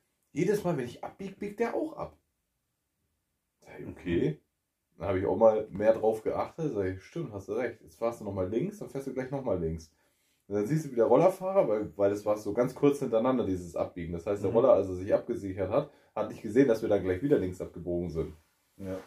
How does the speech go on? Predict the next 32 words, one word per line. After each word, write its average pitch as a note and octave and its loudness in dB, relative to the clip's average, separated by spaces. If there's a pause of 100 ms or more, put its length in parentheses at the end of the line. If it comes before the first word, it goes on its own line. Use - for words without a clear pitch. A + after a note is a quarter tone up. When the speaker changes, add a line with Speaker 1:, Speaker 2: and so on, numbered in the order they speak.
(300)
Speaker 1:
Und G2+ -2
dann C#3 4
siehst D#3 0
du D3+ 2
richtig, E3 0
wie C#3 -8
der - 8
Rollerfahrer C#3 4
so A#2 2
an A#2 0
die G#2 -8
Kreuzung C3+ 0
rankam. G#2 0
Ich A2+ -4
hab's - -8
ja A2 -2
über G2+ 4
den G2+ -4
Spiegel C3 -8
beobachtet. D3 0 (320)
Hektisch F#3 2
am C#3 4
Gucken, F#3+ 0
sieht F3 0
uns F3+ 6
wieder F3 6
und D3 8
fährt D3 6
uns C#3+ 0
wieder C3 0
hinter B2 4
nach. E2+ -2